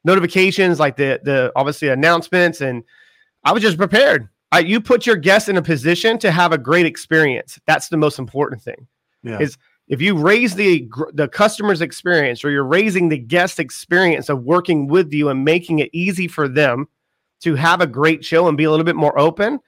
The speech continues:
Speaker 1: I walked into the interview going, "I don't know what we're gonna talk about today, but we had a phenomenal time." <laughs> I knew exactly what was, you know, <laughs> I was like, "We had a," so I was like, "Well, damn." That's when my light bulb started going off in my mind.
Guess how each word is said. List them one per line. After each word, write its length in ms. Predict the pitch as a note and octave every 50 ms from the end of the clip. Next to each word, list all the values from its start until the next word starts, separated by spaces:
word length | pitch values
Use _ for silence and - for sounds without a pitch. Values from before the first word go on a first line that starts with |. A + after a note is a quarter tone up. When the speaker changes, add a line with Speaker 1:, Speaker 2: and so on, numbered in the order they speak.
| _ _ _ _ _ -
Speaker 1:
I 120 | D#3 C4+
walked 300 | F4 F4 A3+ F#3+ F3+ - G3
into 200 | F3+ - - F3+
the 140 | D3 C3+ D3
interview 380 | F3+ A#3 D#4 C#4+ E3+ D#3+ D#3+
going, 260 | D3 C3+ D#3+ D#3 D3+ C#3+
"I 100 | D3+ G3
don't 120 | C#4+ D#4
know 100 | A3 F#3+
what 180 | E3 F3 G3 F#3
we're 80 | F3+ F3
gonna 120 | F3 D#3+ C3
talk 260 | - F#3 G3 B3+ A#3
about 260 | G3 D#3+ D#3+ D3+ -
today, 260 | D3 C3 D3+ D3 D3+ D#3
but 120 | D3 D#3
we 120 | D#3+ G#3 C4
had 100 | B3+ A#3+
a 20 |
phenomenal 480 | - - F#3 F3 F3+ G3 G#3+ A3+ A3 G#3+
time." 340 | - B3+ E4 F4+ - D#3+ - _ _ _ _ _ -
<laughs> 100 | - - - - - - - - - - B4 _ G3+ - _ - - - _ - F#3 - _ _ - - _ _ _
I 80 | D#3+ G3+
knew 120 | A#3+ C#4
exactly 280 | B3+ F#3 E3+ A#3+ A3 G3+
what 100 | F#3+ G#3+
was, 100 | F#3 E3
you 100 | F#3+ F#3+
know, 60 | G#3+
<laughs> 60 | F#3+
I 60 | A#3 -
was 140 | G3+ E3+
like, 140 | G3 F#3+ - D#3
"We 140 | E3 A3 D#4+
had 140 | G4+ - F#3+
a," 300 | - - _ _ - D#3
so 160 | - G3+ G3
I 60 | G#3
was 100 | B3 C4+
like, 200 | A#3+ G#3+ F3+ -
"Well, 100 | E3 D#3
damn." 480 | D3 C3 E3+ A#3+ E4 C4 F#3+ F3 F3 F3 _ - _ _ _ _ _
That's 180 | F3 G#3+ G#3+ G#3+
when 120 | A3 A3
my 100 | G3+ F3
light 300 | D3+ C#3+ D#3 E3 G3+ E3
bulb 220 | E3 E3+ D#3+ C3+ -
started 160 | F3 D3+ D3
going 260 | C3+ D#3 D#3 D#3+ E3
off 160 | E3 F3 E3+ F3
in 60 | D3+
my 80 | C#3+ C#3
mind. 360 | C#3+ D#3+ F#3 G#3 D4 C#4